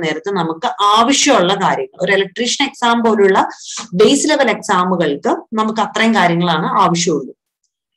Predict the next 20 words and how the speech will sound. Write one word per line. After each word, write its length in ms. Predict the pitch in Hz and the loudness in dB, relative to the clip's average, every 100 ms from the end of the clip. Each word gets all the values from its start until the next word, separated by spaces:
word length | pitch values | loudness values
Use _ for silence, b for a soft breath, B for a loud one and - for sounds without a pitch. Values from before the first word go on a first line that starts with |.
| B B B B B B - | B B B B B B 0
ഒരു 100 | 339 302 | 2 4
വോൾട്ടൈക് 540 | 285 277 277 277 277 254 | 4 4 4 2 2 0
cell 180 | 202 196 | 0 0
നമ്മൾ 160 | 175 180 185 | 0 -2 -2
consider 420 | 151 - 175 175 | -6 -2 0 2
ചെയ്താൽ 280 | 147 143 214 254 | 2 0 -2 0
വോൾട്ടൈക് 580 | 196 208 254 294 311 339 - | 0 2 0 2 2 2 0
സെല്ലിൽ 300 | 190 160 - - 240 | 0 0 -2 -2 0
നമ്മൾ 200 | 294 320 220 | 4 4 4
യൂസ് 300 | 202 226 - | 2 -2 -2
ചെയ്യുന്ന 340 | 233 175 160 208 226 - 196 | -2 0 -2 -4 -4 -4 0
electrodes 840 | 202 240 - 262 269 269 269 285 269 185 | 2 0 -2 2 4 4 2 -2 0 2
ആരൊക്കെയായിരിക്കും? 720 | 175 185 175 185 165 160 160 165 B B B _ 240 | 2 0 0 2 2 0 -4 -4 B B B _ 2
കോപ്പറും 680 | 214 233 240 - 302 302 262 190 | 4 4 2 0 2 4 6 4
യൂസ് 240 | 180 - 196 | 2 2 2
ചെയ്യും, 260 | 160 165 285 - 170 | 4 2 0 -2 -2
അതുപോലെ 440 | 185 208 214 190 170 160 | 0 0 0 0 0 -2
തന്നെ 200 | 160 165 | -4 -2
നമ്മൾ 200 | 151 147 202 302 - | -4 0 0 -2 -6
സിങ്കും 480 | - 262 269 285 254 | 0 2 4 4 4